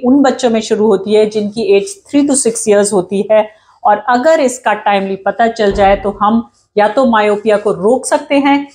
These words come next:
या अगर myopic होता भी है बच्चा तो बहुत ज़्यादा हाई power नहीं होगा। तो इसी प्री मायोपिया की आज हम बात करेंगे। नमस्ते, मैं हूं Doctor Mohita Sharma, Senior Eye Specialist and Phaco Refractive Surgeon at Tirupati Eye Center,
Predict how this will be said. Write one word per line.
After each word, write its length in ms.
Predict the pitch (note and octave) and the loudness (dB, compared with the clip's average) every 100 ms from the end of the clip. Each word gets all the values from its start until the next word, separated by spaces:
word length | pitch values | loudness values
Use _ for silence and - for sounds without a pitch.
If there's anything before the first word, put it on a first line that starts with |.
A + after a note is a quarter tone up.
| _ F3+ | _ -4
या 140 | B3 | 0
अगर 360 | F4 E4 A3+ F#3+ | 0 0 0 0
myopic 480 | F#3+ F#3 F3+ G3 - | 0 0 -2 -4 -4
होता 240 | F3+ G#3+ | -4 0
भी 160 | A3 A#3+ | 0 2
है 80 | A#3+ | 0
बच्चा 300 | A3+ A3+ - | 0 -2 -2
तो 100 | G#3 | -2
बहुत 360 | A3 D#3+ G3 G3 | -4 -6 -2 0
ज़्यादा 260 | G3 F#3+ G3 | 0 0 -2
हाई 260 | - F3+ F3+ | -2 -2 0
power 360 | F3+ E3+ F3 | 0 0 0
नहीं 240 | E3 E3 D#3+ | -2 -6 -8
होगा। 320 | D3+ C#3 - _ _ _ _ | -8 -10 -14 _ _ _ _
तो 120 | G#3+ G#3+ | -4 0
इसी 240 | C4 - D#4+ E4 | -2 0 -2 -4
प्री 220 | A3 A#3+ | -2 2
मायोपिया 500 | A3+ G#3 G3 F#3+ G3 | 2 0 -2 0 -2
की 120 | G3 | 2
आज 240 | F#3 E3+ F3+ | 0 0 -2
हम 120 | F3 | -2
बात 280 | F#3+ G3 - | 0 0 -2
करेंगे। 360 | G#3+ G#3 G#3 A#3 | -2 -2 -2 -4
नमस्ते, 560 | F#3+ F#3 F#3 - A#3+ B3 | -2 -2 -4 -2 -2 0
मैं 120 | G3 F3+ | 0 0
हूं 100 | G#3 | -2
Doctor 320 | G3+ F#3+ - G3+ | -4 -4 -4 -2
Mohita 340 | F#3+ F#3 G#3+ | -2 0 -2
Sharma, 480 | G#3 G#3 G#3 A#3+ C#4 _ _ | 0 -2 0 -2 -4 _ _
Senior 380 | - B3 C4 C#4 | -2 2 4 4
Eye 120 | G#3+ G3 | 2 0
Specialist 540 | - F#3+ - G3 F#3+ | -2 -4 -2 -6 -4
and 80 | G3+ G3+ | -8 -4
Phaco 220 | G#3 A3 | -2 0
Refractive 500 | G#3 G3 F3+ - F#3 | 0 -2 -2 -4 -4
Surgeon 340 | - E3+ F3 F3+ F3+ | 0 0 0 -4 -6
at 100 | F3+ | -4
Tirupati 420 | A3 A3+ A3 G#3+ G3 | 0 0 0 0 2
Eye 120 | E3+ F3 | 2 0
Center, 420 | F#3 F3 F3 F3+ | -4 -6 -4 -4